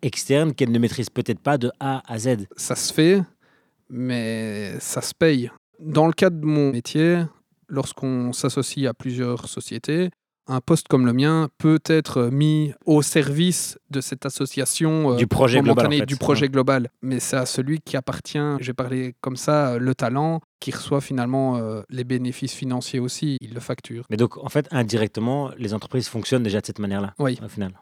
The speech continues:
Speaker 1: Quel est, euh, je dirais, le message que tu pourrais éventuellement donner à des jeunes qui nous écouteraient, parce que c'est un peu notre cheval de bataille. Tu as déjà donné une petite partie. Et donc, du coup, avant peut-être que tu donnes ta réponse, j'aurais aimé avoir aussi un peu ton ressenti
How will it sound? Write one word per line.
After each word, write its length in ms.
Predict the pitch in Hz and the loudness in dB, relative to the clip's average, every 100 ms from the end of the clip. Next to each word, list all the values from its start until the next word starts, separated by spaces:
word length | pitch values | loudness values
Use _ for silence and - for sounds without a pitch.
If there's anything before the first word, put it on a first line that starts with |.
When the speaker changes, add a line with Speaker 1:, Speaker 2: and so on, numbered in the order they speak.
| _ - | _ -4
Speaker 1:
Quel 180 | 175 190 | 0 2
est, 140 | 190 | 4
euh, 120 | 175 | 4
je 100 | 123 | 2
dirais, 180 | 113 143 | 2 4
le 40 | 127 | 6
message 340 | 110 147 143 | 6 4 2
que 80 | 123 | -2
tu 120 | - | -6
pourrais 220 | - 110 | -4 2
éventuellement 500 | 127 113 - 110 120 | 4 4 2 4 4
donner 420 | 113 107 117 120 113 | 6 6 6 4 0
à 120 | 110 | -2
des 100 | 101 | 0
jeunes 240 | 98 113 107 | 4 4 4
qui 100 | 107 | 0
nous 140 | 98 | 0
écouteraient, 300 | 95 - 143 | -2 -4 -2
parce 100 | 120 | -2
que 260 | - 104 101 - | -2 -4 -4 -10
c'est 120 | 107 | -10
un 80 | 95 | -10
peu 120 | 113 | -8
notre 120 | 104 | -10
cheval 260 | - 107 101 | -8 -8 -6
de 100 | 98 | -2
bataille. 420 | 98 - 131 135 _ _ _ | -2 0 0 -2 _ _ _
Tu 80 | - | 0
as 60 | 110 | 2
déjà 180 | 104 107 | 4 4
donné 140 | 110 | 4
une 120 | 113 | 4
petite 260 | - 107 101 | 2 -6 -4
partie. 460 | 104 - 135 165 151 | -4 -2 -4 -4 -6
Et 100 | - | -12
donc, 140 | 113 113 | -8 -6
du 100 | 110 | -4
coup, 300 | - 156 151 | -2 0 0
avant 300 | 120 104 127 | -2 -4 -4
peut-être 160 | 127 - | -6 -8
que 40 | |
tu 40 | |
donnes 160 | 117 117 | -8 -6
ta 80 | 113 | -4
réponse, 480 | 107 104 156 135 123 | -4 -2 -2 -2 -4
j'aurais 260 | 104 113 | -2 2
aimé 120 | 120 143 | 2 4
avoir 200 | 131 135 | 4 2
aussi 160 | 120 | 2
un 60 | 131 | 0
peu 140 | 135 | -2
ton 120 | - | -2
ressenti 520 | 117 117 117 - 139 | 0 2 0 0 -2